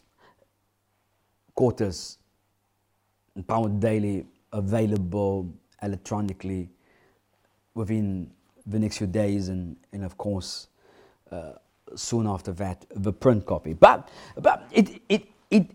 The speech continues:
it says, it's entitled An Optimist. And it says that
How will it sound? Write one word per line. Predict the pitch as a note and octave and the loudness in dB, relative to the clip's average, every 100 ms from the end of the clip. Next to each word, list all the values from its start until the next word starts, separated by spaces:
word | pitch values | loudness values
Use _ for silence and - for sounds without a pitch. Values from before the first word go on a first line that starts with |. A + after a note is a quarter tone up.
| _ _ - | _ _ 6
it | G#3+ | 6
says, | - C#4 G#3 E3 G#3 | 4 8 10 10 8
it's | G3+ D3 C3 D3 F#3 | 12 12 12 6 8
entitled | F#3+ F#3 - B3 G#3+ D#3+ - - _ | 8 4 -2 0 0 0 -6 -20 _
An | D#3 - | -2 0
Optimist. | - - D3 F#2+ D#2+ - - - _ _ _ A3 - _ _ _ _ _ _ _ _ _ _ - | -8 0 2 2 -4 -14 -16 -20 _ _ _ -6 -6 _ _ _ _ _ _ _ _ _ _ 6
And | G#3+ | 8
it | E4 | 8
says | D4+ C#4 | 8 6
that | A#3+ | 6